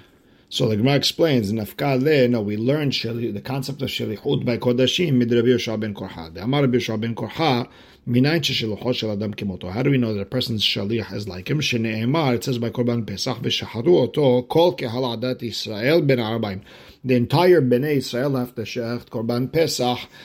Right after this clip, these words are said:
in the afternoon. Now, "V'chi kol ka-, ka'al kulan shechting," what, everyone is going to shecht?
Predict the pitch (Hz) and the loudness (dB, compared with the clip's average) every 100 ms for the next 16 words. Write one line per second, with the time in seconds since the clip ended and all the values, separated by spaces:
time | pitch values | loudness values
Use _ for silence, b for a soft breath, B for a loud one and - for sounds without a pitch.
0 | B 123 120 117 110 107 - 120 139 117 | B -2 2 4 2 0 0 2 4 2
1 | 92 B B B 104 95 101 - 139 123 | 0 B B B -8 -6 -6 0 2 4
2 | 135 160 151 127 117 120 - 120 139 139 | 4 4 4 0 0 -2 0 0 0 0
3 | 120 127 123 98 135 120 - 135 151 160 | 0 2 0 -2 -2 -2 -2 2 4 6
4 | 147 147 139 131 120 131 131 127 110 151 | 6 4 4 2 2 2 2 0 -2 -2
5 | 180 | -2